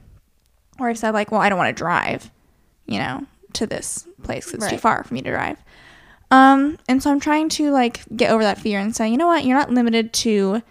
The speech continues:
Speaker 1: places that you need to fly to or, like, places within, like, only three hours of driving because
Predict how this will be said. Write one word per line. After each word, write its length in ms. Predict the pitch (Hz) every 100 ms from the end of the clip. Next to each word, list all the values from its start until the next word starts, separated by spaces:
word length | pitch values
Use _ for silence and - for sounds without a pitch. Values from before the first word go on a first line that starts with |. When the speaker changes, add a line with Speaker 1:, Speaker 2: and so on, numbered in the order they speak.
| _ _ _ _ _ _ _ _
Speaker 1:
places 300 | - 226 226
that 80 | 220
you 80 | 208
need 160 | 214 202
to 40 |
fly 280 | - 202 131
to 220 | - -
or, 220 | - -
like, 220 | - -
places 380 | - 214 208 196
within, 280 | 190 214 202
like, 160 | 185 -
only 200 | 196 180
three 240 | - 202
hours 340 | 196 - - 233
of 60 |
driving 480 | 233 - - - 269 - _ _ _ _ _ _ -
because 640 | - 202 - - - -